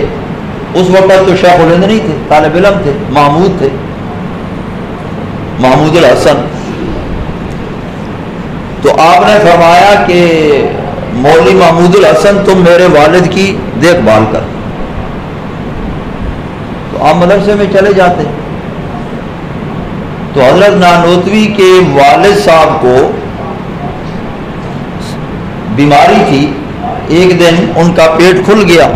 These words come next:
मोशन लग गया। हजरत नानोतवी रहमतुल्लाह अलैह जब मदरसे से पढ़ा के वापस आए तो आपने वो, उस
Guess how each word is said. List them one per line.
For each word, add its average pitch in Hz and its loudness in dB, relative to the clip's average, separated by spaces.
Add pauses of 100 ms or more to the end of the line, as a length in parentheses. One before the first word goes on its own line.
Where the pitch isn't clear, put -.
(140)
मोशन 175 2
लग 123 2
गया। - 0 (2500)
हजरत 208 4
नानोतवी 190 2
रहमतुल्लाह 202 4
अलैह 160 4 (120)
जब 165 2
मदरसे 190 0
से 180 0 (100)
पढ़ा 123 2 (100)
के 190 2
वापस - 0
आए 98 0 (3250)
तो 160 2 (220)
आपने 170 4 (800)
वो, 156 2 (440)
उस 202 6